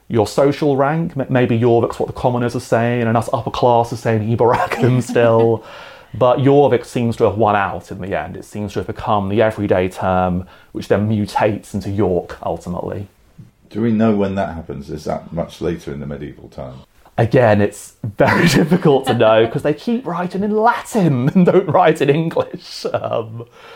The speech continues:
Speaker 1: so I, I don't know if there's a precise date we can pinpoint where York becomes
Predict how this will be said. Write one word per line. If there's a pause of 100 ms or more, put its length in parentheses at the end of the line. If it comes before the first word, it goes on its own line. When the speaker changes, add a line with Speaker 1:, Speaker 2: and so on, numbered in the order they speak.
(220)
Speaker 1:
so
I,
I
don't
know
if
there's
a
precise
date
we
can
pinpoint
where
York
becomes